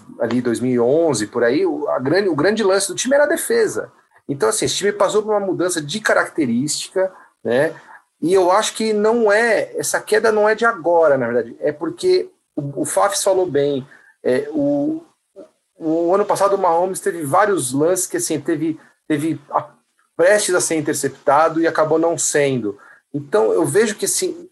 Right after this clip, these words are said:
esse time, ele tem, ele vinha vindo numa leve curva descendente em termos de atuação. Ele já não vinha jogando tão bem assim,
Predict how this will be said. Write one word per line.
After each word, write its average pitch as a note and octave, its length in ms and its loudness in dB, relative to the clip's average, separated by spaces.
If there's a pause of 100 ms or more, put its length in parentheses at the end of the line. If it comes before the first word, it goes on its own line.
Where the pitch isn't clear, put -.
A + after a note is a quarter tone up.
(160)
esse - 180 -2
time, A3 360 0 (160)
ele E3 220 -4 (140)
tem, G#3 220 2
ele F#3+ 140 -4
vinha G#3 380 0
vindo G3+ 200 2
numa G#3 280 4
leve G#3 640 2
curva G3 440 -2
descendente D#3+ 640 0 (340)
em C#3 60 -2
termos E3 280 2
de D3+ 80 2
atuação. D#3 600 0
Ele B2 80 0
já D3 100 0
não F3 160 -2
vinha F3+ 240 0
jogando D#3+ 360 0
tão D#3 340 0
bem B2 360 0
assim, G2+ 380 -8